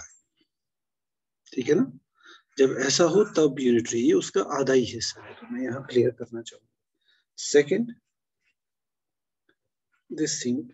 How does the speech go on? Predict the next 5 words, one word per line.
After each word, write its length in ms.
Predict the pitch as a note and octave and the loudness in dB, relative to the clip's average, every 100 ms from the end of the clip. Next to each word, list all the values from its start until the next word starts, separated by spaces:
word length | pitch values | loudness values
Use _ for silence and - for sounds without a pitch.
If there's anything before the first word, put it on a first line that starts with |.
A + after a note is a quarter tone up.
| _ _ _ | _ _ _
T 380 | - D#3+ E3 D#4+ - | -10 -6 -6 -8 -4
X 560 | F3+ F3+ - - - - _ _ _ _ _ _ _ _ _ _ _ - | -4 -4 -8 -8 -8 -12 _ _ _ _ _ _ _ _ _ _ _ -4
comma 320 | C3 C3 B2+ - | -2 -2 -4 -8
T 180 | B2 A#2 | -6 -2
Y 420 | B2 E3 C3+ E3 | 2 4 4 0